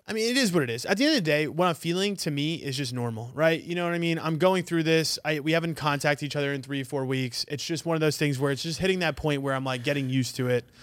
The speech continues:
And, uh, the decision is made, and, like, it was made for a real reason. Like, there is a reason this girl, I know for a fact, like, or just in that, in that moment that we were having,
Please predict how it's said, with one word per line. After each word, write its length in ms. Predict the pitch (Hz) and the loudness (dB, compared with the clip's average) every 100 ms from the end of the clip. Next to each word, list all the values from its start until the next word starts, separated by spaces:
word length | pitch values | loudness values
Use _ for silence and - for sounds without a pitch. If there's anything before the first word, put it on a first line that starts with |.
| - - - | -20 -20 -6
And, 280 | - 226 220 | -2 -2 -4
uh, 60 | - - | -8 -2
the 140 | 208 | -2
decision 440 | 190 226 226 214 226 | 0 0 0 0 0
is 160 | 208 | 0
made, 360 | 170 160 165 156 | 0 2 2 0
and, 260 | 156 156 | -2 -2
like, 300 | 151 147 139 - | 0 0 0 0
it 80 | |
was 160 | 180 165 | 2 2
made 260 | 160 185 170 | 2 -2 0
for 180 | 180 | -2
a 20 | 156 | 0
real 280 | 143 151 | 0 0
reason. 380 | 135 139 147 180 | 0 -2 -2 -2
Like, 200 | 156 131 - | -2 -2 -2
there 180 | 151 | -4
is 200 | 151 165 | 0 -2
a 60 | 156 | -2
reason 260 | 143 151 156 | -2 -2 -2
this 160 | 143 | -2
girl, 280 | 156 143 123 - _ _ _ _ _ _ 147 | -2 -2 -4 -14 _ _ _ _ _ _ 0
I 160 | 185 | 2
know 240 | 160 151 160 | 2 0 -2
for 180 | 156 | -2
a 60 | 143 | -4
fact, 400 | - 135 151 - | -2 -4 -4 -4
like, 240 | 135 127 - | -6 -6 -4
or 140 | 151 | -4
just 180 | 160 - | -2 -4
in 160 | 185 | -4
that, 240 | 185 156 - | -2 -2 -4
in 140 | - 208 | -6 -2
that 200 | 180 147 | -2 -2
moment 300 | 151 147 139 | -2 -2 -2
that 100 | 135 | -4
we 140 | 139 | -2
were 120 | 131 | -4
having, 460 | 120 131 135 156 | -4 -4 -4 -6